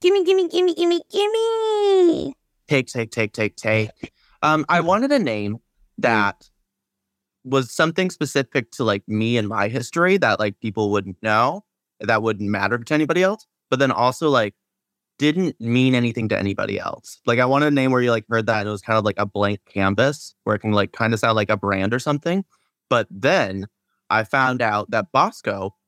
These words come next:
Speaker 2: means a lot of things to a lot of different people.
Speaker 1: Oh, does it?
Speaker 2: So, it does. And I found this all out after the fact. There is a chocolate sauce called Bosco,
Speaker 1: Oh.
Speaker 2: which is what Alaska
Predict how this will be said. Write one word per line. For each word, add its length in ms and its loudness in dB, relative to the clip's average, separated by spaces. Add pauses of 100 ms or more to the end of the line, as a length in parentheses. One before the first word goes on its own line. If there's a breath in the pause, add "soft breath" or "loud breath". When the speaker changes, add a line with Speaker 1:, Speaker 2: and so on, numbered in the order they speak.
Speaker 2:
means 260 -2
a 60 2
lot 280 2
of 100 -6
things 500 -6
to 160 -2
a 40 2
lot 340 2
of 60 -4
different 320 -6
people. 460 -6 (280)
Speaker 1:
Oh, 160 6
does 300 2
it? 40 4
Speaker 2:
So, 380 0 (480)
it 220 -4
does. 560 0
And 120 0
I 120 0
found 280 0
this 180 -4 (140)
all 220 4
out 220 2 (160)
after 300 -2
the 160 -14
fact. 240 -4 (380)
There 160 4
is 140 0
a 120 0
chocolate 540 -2
sauce 380 -2
called 320 -2
Bosco, 600 -4 (300)
Speaker 1:
Oh. 260 4
Speaker 2:
which 200 -2
is 500 -2 (460)
what 420 0
Alaska 840 -2